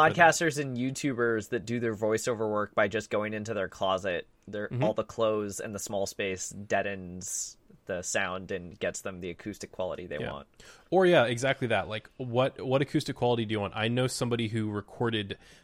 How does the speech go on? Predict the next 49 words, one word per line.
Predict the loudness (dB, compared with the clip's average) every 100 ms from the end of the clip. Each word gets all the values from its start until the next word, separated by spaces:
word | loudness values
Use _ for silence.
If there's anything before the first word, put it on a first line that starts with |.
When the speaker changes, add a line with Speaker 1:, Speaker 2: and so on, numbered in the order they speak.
| -16
Speaker 1:
tons | -6 0 0 0
and | -6 -10
tons | -2 0 0 -2
of | -2
music | -2 -2 -4 -8 -6
in | -4
a | -2
bathroom, | 2 2 2 -6 -14 -16 -20 -20 -20 _
and | -6
you'd | -6
think | -6
a | -8
bathroom | -6 -6 -4 -4
that | -2
has | -2 -2
all | -2
these | -4
hard | -4 -2 0
angles | 0 0 0 0
and |
might | -2 0
be | 0 0 -2
echoey, | -2 -2 0 0
but | 2 0 -2 -20 -20
f-, | -18 -16 -4
but | 0 0
for | 2 2 2
what, | 2 0 0 -2
for | 0
the | 2
music | 0 2
they | 2
were | 2
recording, | 2 0 0 0 -2
it | -2
was | -2
the | 0 0
exact | -2 -2 0 0 -4
acoustic | -6 -6 -6 -10
require, | -2 0 0 0
uh, | 0 -2 -4
environment | -6 -2 0 0 -2
that | -4 -4
they, | -4 -4 -6 _ -6
that | -6 -6 -10
they | -2 -2
felt | 0 0 0 -4
sounded | -4 -2 -4 -4
best | -4 -2 -4 -10